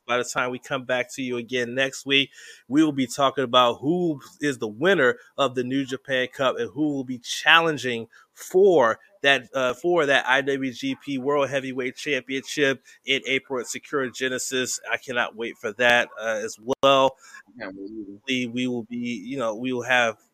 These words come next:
Speaker 1: talk about David Finlay winning, or we'll be talking about Shooter winning, or maybe we'll be talking about Naito winning. Though I hope that doesn't happen because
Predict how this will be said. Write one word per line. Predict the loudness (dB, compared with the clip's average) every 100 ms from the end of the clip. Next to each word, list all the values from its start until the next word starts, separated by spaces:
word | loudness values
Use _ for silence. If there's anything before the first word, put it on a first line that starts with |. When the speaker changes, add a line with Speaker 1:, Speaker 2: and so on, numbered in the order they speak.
| _
Speaker 1:
talk | -2 -2
about | 0 4 4 2 _ _ _
David | 0 0 2
Finlay | 0 0 0
winning, | 2 4 4
or | 2 0
we'll | -4
be | 0
talking | 0 0
about | 0 0
Shooter | 0 -2 0
winning, | 0 0 0 0 -2 -8 -20 _
or | -6 0
maybe | 0 0
we'll | -2
be | 0
talking | 4 4 4
about | 2
Naito | 4 4 6 2 2
winning. | 0 0 -2 -6 -20 0
Though | 6
I | 8
hope | 8 6
that | 4 4
doesn't | 4 4 4
happen | 4 4 -2
because | 0 0